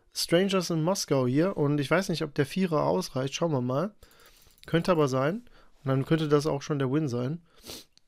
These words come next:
Ja. Also seht ihr, hätten wir jetzt nicht einen Dino genommen mit viel, viel Pool, also H-P-Pool, dann wäre das auch schon wieder schief gegangen.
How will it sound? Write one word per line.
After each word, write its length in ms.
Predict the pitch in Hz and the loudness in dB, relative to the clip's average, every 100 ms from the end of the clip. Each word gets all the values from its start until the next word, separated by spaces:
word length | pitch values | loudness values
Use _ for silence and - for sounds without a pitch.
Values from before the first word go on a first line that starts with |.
| _ _ _ - | _ _ _ 0
Ja. 180 | 143 - _ _ _ _ _ _ _ _ _ _ _ - - _ _ - | 0 0 _ _ _ _ _ _ _ _ _ _ _ -20 -20 _ _ 2
Also 300 | 143 156 143 - - | 6 6 6 0 4
seht 240 | 139 170 | 6 10
ihr, 140 | 196 | 8
hätten 260 | 170 190 190 | 8 6 4
wir 80 | 175 | 6
jetzt 200 | 170 - | 4 4
nicht 260 | 180 220 | 2 2
einen 160 | 190 175 | 2 2
Dino 240 | 175 190 | 4 4
genommen 260 | 180 180 175 | 4 4 4
mit 140 | 160 | 2
viel, 300 | - - 208 | 2 4 4
viel 220 | 214 214 214 | 4 2 0
Pool, 460 | - 214 233 285 - | 0 0 2 0 -4
also 220 | - 135 127 | -6 -2 -2
H-P-Pool, 680 | 127 - 190 196 214 214 214 - - _ | -2 0 -2 0 0 0 -2 -10 -20 _
dann 240 | 156 180 | 2 6
wäre 180 | 190 180 | 6 4
das 180 | 170 160 | 2 -2
auch 140 | 196 | -4
schon 160 | - 151 | -2 -4
wieder 160 | 131 | -2
schief 260 | 127 135 123 | -4 -6 -4
gegangen. 400 | 131 123 139 196 | -4 -2 -2 -4